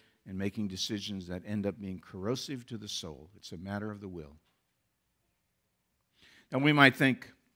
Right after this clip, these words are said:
this was easy for the super apostle Paul, but I remind you, he had to learn this. It's a process. We learn from walking with God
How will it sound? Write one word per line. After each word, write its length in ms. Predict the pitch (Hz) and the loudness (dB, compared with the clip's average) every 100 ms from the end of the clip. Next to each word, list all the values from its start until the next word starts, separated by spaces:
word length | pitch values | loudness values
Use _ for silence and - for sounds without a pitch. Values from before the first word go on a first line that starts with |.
| _ _ _ _ _ _ _ _ - 110 | _ _ _ _ _ _ _ _ -18 -2
this 240 | 120 - | -2 0
was 140 | 104 | 0
easy 340 | 135 127 107 117 | 4 6 6 2
for 160 | 117 | 2
the 100 | 104 | -2
super 360 | 104 - 123 120 | -2 -2 -2 -2
apostle 420 | 104 110 107 117 | 0 0 0 -4
Paul, 380 | 104 - 127 104 | -8 0 4 4
but 160 | 104 110 - - _ - | 2 -4 -10 -20 _ -10
I 120 | 117 | -6
remind 420 | 120 135 147 175 | -2 2 2 2
you, 60 | 120 | 2
he 160 | 127 | 2
had 160 | 151 143 | 2 2
to 100 | 135 | -2
learn 480 | 113 123 160 185 160 | 0 2 2 2 2
this. 240 | 101 - | 0 -2
It's 180 | 117 - | -6 -8
a 40 | |
process. 680 | 113 - 143 151 - 113 - - - - | -10 -6 -2 0 -2 -6 -10 -16 -20 -4
We 180 | 135 123 | 6 8
learn 460 | 127 160 175 151 120 | 8 6 6 6 4
from 300 | - 107 110 | 2 0 4
walking 500 | 135 143 147 127 113 | 4 4 2 0 2
with 200 | 110 - | 0 0
God 380 | 123 123 113 | 4 6 4